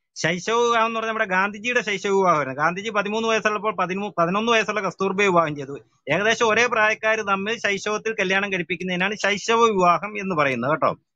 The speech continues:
അത് ചരിത്രത്തിൽ ഒരുപാട് കാണാൻ സാധിക്കും. പക്ഷെ മുഹമ്മദ് ചെയ്തത് മുസാഫിറെ ശൈശവ വിവാഹമല്ല. മുഹമ്മദ് അമ്പത്തിമൂന്ന് വയസ്സുള്ളപ്പോഴാണ് മു-, മുസാഫിർ ആറ് വയസ്സൊന്നും, ആറ് വയസ്സും ആയിട്ടില്ല, അഞ്ച് വയസ്സും എട്ട് മാസമേ പ്രായമായിട്ടുള്ളൂ.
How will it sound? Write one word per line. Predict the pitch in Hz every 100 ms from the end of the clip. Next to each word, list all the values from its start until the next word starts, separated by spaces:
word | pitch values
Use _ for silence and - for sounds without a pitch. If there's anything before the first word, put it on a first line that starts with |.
| _ -
അത് | 240
ചരിത്രത്തിൽ | 233 220 220 214 214
ഒരുപാട് | 190 190 180
കാണാൻ | 156 151
സാധിക്കും. | 135 104 87 - _ _
പക്ഷെ | - 151
മുഹമ്മദ് | 190 165 196 220 240 196
ചെയ്തത് | 190 190 208
മുസാഫിറെ | 180 180 180 185 208
ശൈശവ | - 165 - 180 180
വിവാഹമല്ല. | 151 147 135 160 110 92 87 _ _ 135
മുഹമ്മദ് | 143 196 202
അമ്പത്തിമൂന്ന് | 190 202 196 220 226 214 214 196
വയസ്സുള്ളപ്പോഴാണ് | 190 185 185 180 180 175 185 170 _ _
മു-, | 147 180
മുസാഫിർ | 165 156 156 190 202 196
ആറ് | 180 202
വയസ്സൊന്നും, | 214 185 175 170
ആറ് | 175 208
വയസ്സും | 220 214 214
ആയിട്ടില്ല, | 180 139
അഞ്ച് | 143 170
വയസ്സും | 202 202 - 220
എട്ട് | 180 226
മാസമേ | 214 220 220
പ്രായമായിട്ടുള്ളൂ. | 220 180 170 151 123 87 85